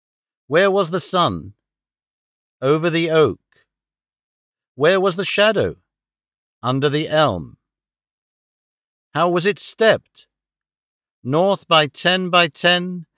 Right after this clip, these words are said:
east by five by five, south by two by two, west by one by one, and so under.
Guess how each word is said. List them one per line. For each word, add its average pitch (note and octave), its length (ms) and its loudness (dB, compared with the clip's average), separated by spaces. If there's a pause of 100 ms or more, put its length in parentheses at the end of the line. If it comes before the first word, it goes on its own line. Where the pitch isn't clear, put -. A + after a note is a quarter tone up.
(200)
east E3 400 -6
by D#3 200 2
five D3+ 460 0
by C3 180 2
five, E3 540 -4 (420)
south E3+ 520 0
by D3 180 2
two E3+ 400 -6
by C3 200 0
two, D#3 640 -8 (360)
west D3+ 420 0
by C#3+ 200 4
one D3+ 400 0
by D3 200 4
one, D3 520 -2 (360)
and A#2 240 -4
so F3 480 0
under. A2+ 500 -4